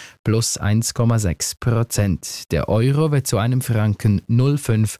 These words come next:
neununddreißig gehandelt. Das Wetter: Am Nachmittag ist es vorwiegend sonnig, lokal gibt es Schauer und Gewitter. Morgen ist es teilweise sonnig,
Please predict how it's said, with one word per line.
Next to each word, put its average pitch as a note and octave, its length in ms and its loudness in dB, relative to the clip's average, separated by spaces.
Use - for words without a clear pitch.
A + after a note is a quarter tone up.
neununddreißig G2 1080 0
gehandelt. F#2+ 520 0
Das A2 180 0
Wetter: C3+ 280 2
Am D3+ 100 2
Nachmittag C3 560 0
ist - 180 -2
es - 180 -2
vorwiegend B2+ 640 0
sonnig, A2+ 420 0
lokal A#2+ 460 0
gibt D3+ 240 -4
es C3+ 120 2
Schauer G2 480 0
und F#2 300 -2
Gewitter. A2 460 0
Morgen F#2 340 2
ist A#2+ 180 0
es - 200 -4
teilweise G2+ 580 0
sonnig, A2 380 0